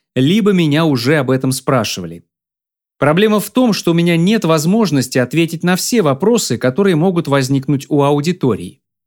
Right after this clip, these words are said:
О том, почему отвечать на них очень скучно, я уже говорил. Прочитав лекцию три или четыре раза,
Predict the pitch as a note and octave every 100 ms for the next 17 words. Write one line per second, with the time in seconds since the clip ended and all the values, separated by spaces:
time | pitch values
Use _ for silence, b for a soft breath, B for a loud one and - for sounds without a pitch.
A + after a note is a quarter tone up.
0 | _ _ _ - C#3 F#3 C4+ A#3+ F3+ -
1 | F#3 F#3+ D#3 E3+ E3+ D#3+ A#2+ A#2+ A#2+ A2+
2 | - C3 - A#2 - - C4 - A3+ G#3
3 | D#3 C#3 C3 C#3+ C#3+ C3+ D3+ E3+ D#3+ G2
4 | F2 - _ _ _ _ _ D#3 D3+ F#3
5 | A#3+ A3+ A3 G#3 - F#3 E3+ - F#3+ D#3
6 | C#3+ B2+ - C3+ B2+ B2+ C#3+ G3 C#3 G2+
7 | -